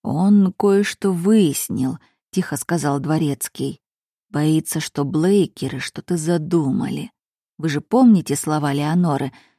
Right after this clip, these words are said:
надолго ли она жива?» Я помнила. Но тогда они звучали как злобная шутка. Я даже не придала им значения. Мало ли чего может наговорить отвергнутая невеста,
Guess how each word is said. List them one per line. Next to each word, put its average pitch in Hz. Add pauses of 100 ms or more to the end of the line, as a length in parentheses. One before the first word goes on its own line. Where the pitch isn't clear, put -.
(120)
надолго 156
ли 139
она 135
жива?» 147 (760)
Я 160
помнила. 175 (760)
Но 185
тогда 190
они 240
звучали 220
как 202
злобная 196
шутка. 160 (140)
Я 180
даже 175
не 170
придала 180
им 170
значения. 160 (280)
Мало 254
ли 143
чего 151
может 151
наговорить 156
отвергнутая 160
невеста, 156